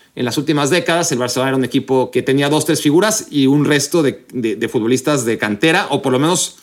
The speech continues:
españoles, ¿no? Como, por ejemplo, en los noventa, el Barça no era un equipo que, que produjera demasiado talento en la Masía. La Masía apenas se empezaba a construir, ¿no? Este, con los ideales de, de Johan Cruyff.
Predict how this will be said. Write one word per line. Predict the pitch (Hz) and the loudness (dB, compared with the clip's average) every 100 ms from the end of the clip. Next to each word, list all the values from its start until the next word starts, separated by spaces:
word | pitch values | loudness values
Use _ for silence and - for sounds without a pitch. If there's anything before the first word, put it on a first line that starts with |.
| - _ - | -20 _ -2
españoles, | 135 - 135 175 170 110 | -2 0 2 4 4 2
¿no? | 135 180 | -2 -6
Como, | - 107 101 98 98 78 _ - | -6 -6 -4 -6 -8 -12 _ -12
por | 120 | -6
ejemplo, | 143 143 156 | -4 0 0
en | |
los | 131 123 | 0 0
noventa, | 131 123 165 185 - 170 - _ _ _ | 0 2 2 2 0 -2 -4 _ _ _
el | 131 135 | -2 0
Barça | 160 - 135 | 0 -2 -2
no | 139 151 | 0 2
era | 170 151 | 2 0
un | 139 | -2
equipo | 131 143 - 143 - | 0 -2 0 -4 -2
que, | 117 104 - - _ | -2 -2 -4 -12 _
que | - 135 | -4 -2
produjera | 143 139 151 143 143 123 117 120 113 | 0 0 0 0 2 0 -2 -4 -4
demasiado | 120 120 - 143 143 151 123 104 - | -2 -2 -2 0 0 2 0 -2 -6
talento | - 107 151 190 - 127 - - | -4 0 0 0 0 -2 -4 -8
en | 101 | -6
la | 104 | -4
Masía. | 110 - 208 143 - - - | -4 0 0 0 -4 -18 -12
La | 113 | -6
Masía | 117 143 147 147 - | -4 0 0 0 -2
apenas | 117 120 - _ 170 220 247 202 143 | -4 -4 -6 _ 0 2 4 2 0
se | - 127 | -2 -2
empezaba | 120 123 - 160 143 127 98 - - | -2 -4 -4 -2 0 0 -2 -8 -10
a | 104 | -6
construir, | 123 113 - 131 190 185 | -4 -4 -2 2 4 4
¿no? | 123 165 | 0 -2
Este, | 123 - 107 | -2 -4 -4
con | 110 | -4
los | 107 | -2
ideales | 120 123 131 120 | 0 2 2 0
de, | 107 92 | -2 -2
de | 110 | -2
Johan | 120 123 | -2 -2
Cruyff. | 170 202 | 0 0